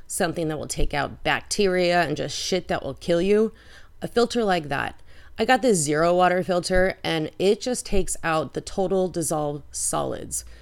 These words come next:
like arsenic, lead. But it also takes out the electrolytes, which, uh, isn't very good because you need electrolytes to stay hydrated. I'm actually still on the hunt for a filter like that. So if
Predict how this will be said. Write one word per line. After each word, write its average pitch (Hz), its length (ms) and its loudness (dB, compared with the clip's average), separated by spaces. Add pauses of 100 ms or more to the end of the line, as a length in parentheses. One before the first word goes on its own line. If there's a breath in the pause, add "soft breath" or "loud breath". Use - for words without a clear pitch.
(160 soft breath)
like 175 160 -10 (100)
arsenic, - 500 -2 (140)
lead. 160 480 -2 (560 soft breath)
But 135 400 -2 (140)
it 208 100 2
also 233 260 2
takes 220 240 -2
out 220 120 0
the 220 80 0
electrolytes, 196 720 -2
which, 180 280 -2
uh, 156 320 0
isn't 170 300 -2
very 160 240 0
good 143 300 -2
because 151 340 -2
you 156 80 0
need 160 140 0
electrolytes 147 640 -2
to 147 100 -8
stay 139 200 -2
hydrated. 147 760 -6 (340)
I'm 202 120 0
actually 247 340 0
still 190 420 2
on 175 140 0
the 160 100 -4
hunt 165 300 -2 (160)
for 165 180 0
a 156 60 -4
filter 160 400 -4
like 156 240 -4
that. 165 300 -4 (360 loud breath)
So 220 380 4
if - 140 -4